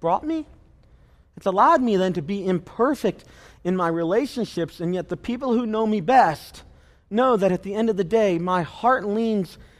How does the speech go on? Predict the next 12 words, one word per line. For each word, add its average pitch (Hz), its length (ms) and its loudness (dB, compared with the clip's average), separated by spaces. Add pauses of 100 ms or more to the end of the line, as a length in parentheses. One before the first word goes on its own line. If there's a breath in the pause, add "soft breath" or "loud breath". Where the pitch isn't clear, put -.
(120 soft breath)
in 196 100 -8
the 196 80 -2
direction 190 440 0
of 151 140 -2
honesty, 180 480 -2
and 175 100 -2
there's 175 140 -4
a, 170 160 -2 (460)
an 185 100 -4
easier 269 580 0
grace 196 460 0
given. 131 340 -4